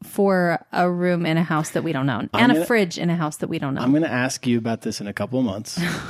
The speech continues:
Speaker 1: <laughs>
Speaker 2: and then we'll see if you agree with the reasoning. But I'm gonna let you kinda go through this process and adjust, and <laughs> then, then I'll ask you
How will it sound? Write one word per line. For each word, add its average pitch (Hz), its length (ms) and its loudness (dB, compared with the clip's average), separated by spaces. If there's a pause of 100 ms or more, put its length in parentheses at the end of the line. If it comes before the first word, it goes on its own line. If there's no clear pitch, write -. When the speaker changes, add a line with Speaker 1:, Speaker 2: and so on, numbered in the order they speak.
(100)
Speaker 1:
<laughs> - 340 -18
Speaker 2:
and 113 180 4
then 110 240 2
we'll 120 200 2
see 98 540 0
if - 180 -10
you 101 300 0
agree 95 480 -2
with 98 400 -6
the 110 180 0
reasoning. 90 400 -4
But 127 120 0
I'm 135 100 2
gonna 151 160 4
let 135 220 0
you 180 260 0
kinda 185 440 -2 (160)
go 143 200 0
through 151 220 0
this 175 360 -2
process 151 720 -2
and 143 140 2
adjust, 139 680 0 (100)
and 123 160 2
<laughs> - 400 -4
then, 165 160 -4
then 143 240 4
I'll 127 140 2
ask - 260 -8
you 87 140 -10